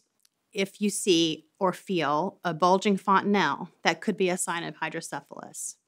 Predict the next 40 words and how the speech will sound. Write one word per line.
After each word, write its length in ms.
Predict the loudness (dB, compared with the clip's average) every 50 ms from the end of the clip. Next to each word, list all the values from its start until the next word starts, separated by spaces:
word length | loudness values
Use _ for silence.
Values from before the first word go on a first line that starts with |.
| _ _ _ -20 _ _
If 140 | -8 -6 -2
you 100 | -2 -2
see 180 | 0 0 -2 -2
bossing 580 | 0 2 2 2 2 0 -4 -8 -8 -6 -8
or 80 | -8 -6
protrusion 640 | -6 -8 -6 -6 -2 2 4 6 6 6 4 2 0
of 100 | 0 -2
the 80 | -4
frontal 320 | -10 -2 0 2 4 4 4
area 340 | 2 2 0 0 -2 -2 -4
of 120 | -6 _
the 80 | -8 -2
head, 300 | -2 -2 -2 -2 -6 -14 _ -20 -20 -20 _ _
that 180 | -4 -4 -4 -2
could 140 | -6 -4 -2
be 100 | -2 -4
a 80 | -2
sign 240 | -2 -2 -2 -2 -2
of 120 | -2 -4 -8
hydrocephalus. 960 | -8 -10 -10 -10 -12 -10 -12 -14 -14 _ -18 -18 -16 -14 -14 -14 -14 -16 -20 _ _ _ _ _ _ _ _ _ _ _ _ _ -20 -20 _ _ 0
And 480 | 4 6 6 8 8 6 4 2 -2 _ _ -20 -20 -20 _ _
if 140 | -6 0 4
there 100 | 6 4
are 60 | 4
clinical 480 | 4 2 4 6 6 6 6 4 0 0
signs 340 | 2 4 6 6 6 4 0
of 80 | -4
symptoms 640 | -8 -4 -4 -4 -4 -4 -6 -4 -4 -4 -4 -6 -10 _ _ _ _
that 140 | _ -10 2 4
indicate 500 | 6 6 6 6 4 4 2 2 0 -2
possible 520 | 2 2 2 4 2 0 -2 0 0 0
increased 580 | 2 4 2 2 4 2 2 2 2 2 0 -2
intracranial 640 | -2 0 0 -6 -2 0 2 4 4 4 2 -2
pressure, 540 | 4 6 6 6 6 2 -4 -4 -6 -8 -14 -16 _ _ -6
it 100 | -6 -6
could 300 | 0 0 0 0 2 0
be 100 | -2 -2
due 260 | 0 2 4 4 4
to 120 | 2 0 -6
hydrocephalus. 1000 | -4 -4 -6 -4 -8 -8 -6 -6 -8 -8 _ -12 -12 -12 -12 -10 -10 -10 -10